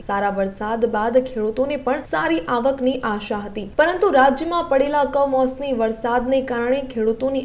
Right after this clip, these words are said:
આશા પર પાણી ફરી વળ્યું હતું. કમોસમી વરસાદને કારણે ખેડૂતોના ઊભા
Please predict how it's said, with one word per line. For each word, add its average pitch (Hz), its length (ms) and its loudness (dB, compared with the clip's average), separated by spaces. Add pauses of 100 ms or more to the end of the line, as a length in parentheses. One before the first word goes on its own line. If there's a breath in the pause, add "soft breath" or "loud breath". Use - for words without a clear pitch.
(160)
આશા 262 320 -2
પર 247 200 0 (120)
પાણી 247 340 0
ફરી 202 160 -2
વળ્યું 202 320 -2
હતું. 208 320 -10
કમોસમી 233 560 2
વરસાદને 226 640 2 (100)
કારણે 233 300 2
ખેડૂતોના 220 560 -2
ઊભા 220 240 -2